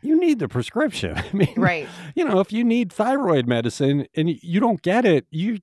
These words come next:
Speaker 1: your system goes haywire. If you need birth control medicine, you know, or birth control pills, you don't get it, you know, you might have an unwanted pregnancy. It just seems like triaging it is, is a weird way of describing it. I get it.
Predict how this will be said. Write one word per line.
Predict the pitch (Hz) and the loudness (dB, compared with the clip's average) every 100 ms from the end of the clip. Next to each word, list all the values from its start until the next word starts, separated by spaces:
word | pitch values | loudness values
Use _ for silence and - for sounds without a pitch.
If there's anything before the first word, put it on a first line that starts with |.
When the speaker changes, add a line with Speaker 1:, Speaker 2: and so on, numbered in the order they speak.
| - | -6
Speaker 1:
your | 175 | -4
system | 208 302 - 180 | -2 -4 -2 -2
goes | 117 110 101 | 2 2 2
haywire. | 107 104 101 90 87 95 | 0 -2 0 -2 -4 -4
If | 107 113 - | -6 -6 -8
you | 170 | -6
need | 185 202 180 - | -4 -4 -6 -4
birth | 277 - | -4 -2
control | 190 175 165 147 | -8 -2 0 4
medicine, | 139 139 127 - 113 104 | 4 2 2 2 2 2
you | 135 | -2
know, | 170 170 | -2 -2
or | 175 | -2
birth | 160 214 285 | -2 -4 -6
control | - - 143 113 | -10 -2 0 2
pills, | 131 120 107 95 - - - _ | 2 2 2 -2 -10 -20 -20 _
you | 160 | 0
don't | 208 160 | 0 0
get | 175 240 | 2 2
it, | 240 - | 0 -2
you | 196 | -6
know, | 294 208 | 0 0
you | 220 185 | 0 0
might | 196 202 | -2 0
have | 208 185 | -2 0
an | 180 | 0
unwanted | 208 208 214 185 | -2 -2 -2 -2
pregnancy. | - 226 220 165 - 131 143 | -6 -8 -4 -4 -2 0 0
It | 147 | 0
just | 214 - | -2 0
seems | 247 247 | 0 0
like | 202 180 - _ _ _ - | 2 -2 -4 _ _ _ -6
triaging | - 247 247 160 143 127 131 127 | 0 2 2 2 0 0 0 2
it | 131 127 _ | 0 -2 _
is, | 147 147 135 117 - - | -2 0 0 -4 -14 -6
is | 156 139 113 - _ | -4 -4 -6 -16 _
a | 143 | -6
weird | 143 180 208 175 | -2 -2 -2 -2
way | 170 185 165 | -2 0 -2
of | 127 | -4
describing | 123 - 185 208 139 98 | -10 -6 -2 0 0 -2
it. | 135 | -4
I | |
get | 151 185 | -2 0
it. | 90 | -2